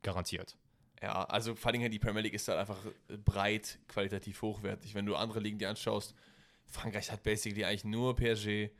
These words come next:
Speaker 1: Ja.
Speaker 2: Do-, äh, Deutschland hat eigentlich nur Bayern. Wirklich, ich rede jetzt von Weltspitze,
Speaker 1: Ja, ja, ja.
Speaker 2: Spitze, ne? Äh, Italien hat vielleicht, ja, se-, da ist gefühlt auch keiner ab und zu.
Speaker 1: Mhm.
Speaker 2: Manchmal da, manchmal ist Juventus, die reinschaust, manchmal Inter oder so.
Speaker 1: Ja.
Speaker 2: Und in Spanien Barca, Real.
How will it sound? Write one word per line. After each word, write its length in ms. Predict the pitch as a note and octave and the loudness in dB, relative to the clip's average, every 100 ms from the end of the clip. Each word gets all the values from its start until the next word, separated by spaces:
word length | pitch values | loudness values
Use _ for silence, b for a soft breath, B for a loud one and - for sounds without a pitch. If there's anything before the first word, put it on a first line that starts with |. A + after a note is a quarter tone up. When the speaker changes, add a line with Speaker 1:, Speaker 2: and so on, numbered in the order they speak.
| B B B - - - | B B B -18 -16 0
Speaker 1:
Ja. 180 | F#2 E2 | 0 2
Speaker 2:
Do-, 260 | A#2 A#2 | 2 2
äh, 120 | G#2+ | 4
Deutschland 300 | G#2+ G#2+ B2+ | 2 2 2
hat 260 | A2+ G#2 - | -2 -4 -2
eigentlich 320 | G#2+ A#2 A2 | -2 0 -2
nur 500 | G#2+ A#2+ C3+ C3 B2+ - _ - - | 0 2 2 2 0 -6 _ -20 0
Bayern. 540 | G#2 A2+ A2+ A#2 A#2+ - - - - | 4 4 4 2 -4 -10 -20 -20 -18
Wirklich, 300 | A2+ A#2+ A2 | -6 -4 -2
ich 100 | A#2 | 0
rede 100 | B2 | 2
jetzt 80 | A2+ | 2
von 220 | A2 G#2 | 0 4
Weltspitze, 400 | A2+ A#2 - A#2+ | 6 6 4 6
Speaker 1:
Ja, 100 | F#3+ | 6
ja, 140 | A#3 D#3+ | 8 8
ja. 0 | |
Speaker 2:
Spitze, 500 | B2+ F2+ E2+ D#3 E3+ | 8 6 2 -2 -2
ne? 260 | A#2 B2+ C#3 - - | 0 0 -2 -12 -2
Äh, 340 | A2 G2+ G#2 | 2 2 0
Italien 460 | G#2+ - G2+ B2 B2 | -2 -4 2 2 2
hat 140 | A2+ | -2
vielleicht, 340 | - A2+ G#2 G#2+ A#2 - _ | -2 0 0 0 -8 -18 _
ja, 160 | G#2+ A2 | -10 -4
se-, 140 | D3 | -4
da 240 | C3+ D3 | 4 6
ist 320 | D#3 C#3 - D3 | 6 2 -4 -6
gefühlt 240 | B2 D#3 | -2 4
auch 120 | B2+ | 4
keiner 300 | - E3 B2 | 4 2 4
ab 140 | E2+ G2+ | 0 -4
und 80 | |
zu. 320 | G2 - F3+ D3+ - | -6 -4 -4 -4 -2
Speaker 1:
Mhm. 140 | G#2+ | 2
Speaker 2:
Manchmal 260 | A2 A#2 A2+ | 4 4 2
da, 80 | |
manchmal 380 | A2+ A2 - G2+ | 2 0 -4 -6
ist 80 | G#2+ | -4
Juventus, 380 | A#2+ A#2 C3 A#2+ | 0 2 2 0
die 100 | A#2+ | 0
reinschaust, 340 | A2 A2 G#2 | 0 0 -4
manchmal 240 | G#2+ G#2 G#2+ | -6 -4 -2
Inter 180 | B2 | 0
oder 140 | A2+ A2+ | 2 2
so. 220 | A2 G2+ B | 0 -6 B
Speaker 1:
Ja. 140 | G#2+ | 4
Speaker 2:
Und 200 | G#2+ - | 4 2
in 80 | A2+ | -2
Spanien 520 | G#2+ - G#2+ A2 G#2 | 2 6 6 6 0
Barca, 320 | G2+ G2+ G2 G#2 | 2 2 2 -2
Real. 400 | G2 G2 G#2+ | 0 2 0